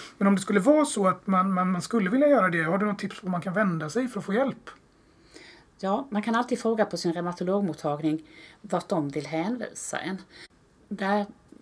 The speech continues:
Speaker 2: har man kunskap om det finns rökavvänjningsmottagningar i närheten.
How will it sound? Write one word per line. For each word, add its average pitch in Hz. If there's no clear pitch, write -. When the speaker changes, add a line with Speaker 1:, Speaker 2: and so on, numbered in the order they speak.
Speaker 2:
har 202
man 180
kunskap 170
om 151
det -
finns 151
rökavvänjningsmottagningar 160
i 165
närheten. 185